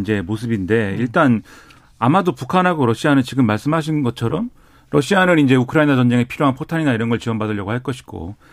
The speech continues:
Speaker 1: 북한은 이제 말씀하신 대로 핵추진 잠수함이나 이런 기술을 지원받으려고 할 건데,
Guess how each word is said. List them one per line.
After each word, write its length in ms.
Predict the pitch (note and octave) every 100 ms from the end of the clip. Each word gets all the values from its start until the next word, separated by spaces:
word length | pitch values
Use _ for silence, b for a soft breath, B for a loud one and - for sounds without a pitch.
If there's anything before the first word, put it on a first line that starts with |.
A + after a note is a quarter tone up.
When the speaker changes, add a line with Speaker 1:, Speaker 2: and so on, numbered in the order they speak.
| b b
Speaker 1:
북한은 400 | - B2+ D#3+ D3+
이제 140 | A#2 A#2+
말씀하신 440 | G#2+ - C3 A#2
대로 140 | A2+
핵추진 280 | C3 - F3+
잠수함이나 480 | D#3 C#3 C3 A2 G#2+
이런 240 | G2+ A2+
기술을 640 | - - E3 F3 D3 C#3+ E3+
지원받으려고 720 | - B2+ C#3 C3 B2 A2+ G#2
할 120 | B2
건데, 480 | - A2+ A2 A#2 F2+